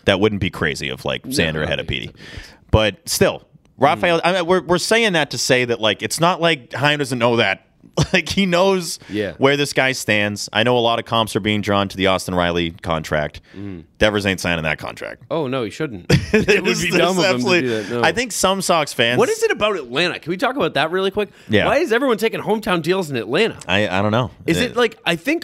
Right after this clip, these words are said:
Speaker 2: honestly, it might be a, a Georgia tax thing. I think it might be that, like,
Speaker 1: I'm
Speaker 2: Georgia
Speaker 1: sure that
Speaker 2: has
Speaker 1: has
Speaker 2: really
Speaker 1: something to
Speaker 2: low
Speaker 1: do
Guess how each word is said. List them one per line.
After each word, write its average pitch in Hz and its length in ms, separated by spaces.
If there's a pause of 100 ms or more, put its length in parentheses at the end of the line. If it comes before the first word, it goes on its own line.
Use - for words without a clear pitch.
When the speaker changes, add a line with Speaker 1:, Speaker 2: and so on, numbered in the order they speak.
Speaker 2:
honestly, 196 640 (260)
it 151 120
might 165 180
be 160 120
a, 107 40 (220)
a 135 60
Georgia 123 360
tax - 440
thing. 78 200
I 85 80
think 143 160
it 151 60
might 113 160
be 120 120
that, 113 80
like, 104 160
Speaker 1:
I'm 104 80
Speaker 2:
Georgia 107 80
Speaker 1:
sure 143 160
that 131 120
Speaker 2:
has 104 120
Speaker 1:
has 113 60
Speaker 2:
really 95 120
Speaker 1:
something - 20
to - 60
Speaker 2:
low 107 80
Speaker 1:
do 82 40